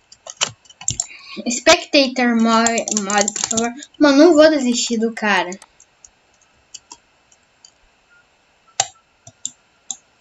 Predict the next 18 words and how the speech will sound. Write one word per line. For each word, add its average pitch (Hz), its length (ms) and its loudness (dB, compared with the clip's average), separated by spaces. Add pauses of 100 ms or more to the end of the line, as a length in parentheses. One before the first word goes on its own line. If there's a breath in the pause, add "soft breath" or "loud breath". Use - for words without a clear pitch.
(120)
É - 40 -18
que - 120 -4
eu 359 40 2
fui - 320 -2
burro 247 340 -2
mesmo, 214 460 -4
né? 214 180 -8 (2000 loud breath)
Véi, 269 240 2 (540)
por 285 140 -4
que 311 160 -2
eu 330 80 6
fui 330 180 2
fazer 302 300 4
isso? 233 400 0
Não, 262 180 -2
Hypixel, 240 680 -2
me 233 140 -2
dá 277 280 4